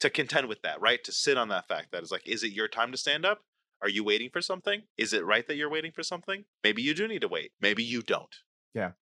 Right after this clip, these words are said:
Speaker 1: And that's the question. It, like, leaves you on that, literally, like, on that
Speaker 2: Mm-hmm.
Speaker 1: last note into the credits. And then, uh, through the credits, Leslie Odom sings his original song, which was Oscar nominated, Speak Now,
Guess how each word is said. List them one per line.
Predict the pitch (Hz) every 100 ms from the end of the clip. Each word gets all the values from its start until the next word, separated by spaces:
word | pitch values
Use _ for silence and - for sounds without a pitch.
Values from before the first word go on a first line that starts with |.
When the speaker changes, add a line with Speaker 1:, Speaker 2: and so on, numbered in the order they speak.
| _
Speaker 1:
And | 98
that's | 98
the | -
question. | 117 117 - -
It, | 85
like, | 101 98
leaves | 104 110 92
you | 101
on | 90 101
that, | 101 92 80
literally, | 110 139 139 123
like, | 107 98 104
on | 107 110
that | 107
Speaker 2:
Mm-hmm. | -
Speaker 1:
last | 101 92 -
note | 95 87 82
into | 113 120 117
the | 107
credits. | - - 87 78 - - -
And | 107 113
then, | 117 113 110
uh, | - 98 113
through | 120
the | 113
credits, | - 120 104 - -
Leslie | 95 101 98 98
Odom | 95 95
sings | - 98 92
his | 98 90
original | 92 95 90 85
song, | 98 87 85
which | 82 87
was | 92
Oscar | 80 85 -
nominated, | 90 85 85 82 82 -
Speak | - 92 90
Now, | 82 80